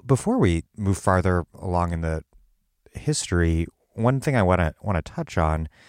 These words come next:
is, as you mentioned earlier, this American idea of freedom was,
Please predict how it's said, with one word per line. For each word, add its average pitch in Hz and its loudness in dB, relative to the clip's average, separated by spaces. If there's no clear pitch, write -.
is, 92 2
as 104 -2
you 113 2
mentioned 104 0
earlier, 92 2
this 85 -4
American 98 0
idea 90 0
of 82 -4
freedom 85 -2
was, 85 -2